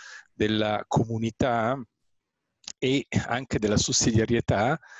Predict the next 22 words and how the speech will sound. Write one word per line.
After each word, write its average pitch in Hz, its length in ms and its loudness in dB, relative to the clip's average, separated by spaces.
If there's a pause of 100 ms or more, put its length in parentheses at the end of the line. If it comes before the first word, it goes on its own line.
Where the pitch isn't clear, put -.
(540)
il 147 100 2
secondo 175 640 4
anno 143 400 2
di 117 100 0
questo - 320 0
ciclo 165 460 2
dedicato 117 760 2
agli 113 240 0
approcci, 151 580 0
quindi 123 600 2
sia 156 640 4
alle 107 180 0
best 123 300 0
practices 107 680 -2
delle 107 240 0
aziende, 113 560 0
quindi 110 260 -4
mostrare 117 800 0
concretamente 123 1000 -2
come 113 300 0
le 107 100 2
imprese 110 720 0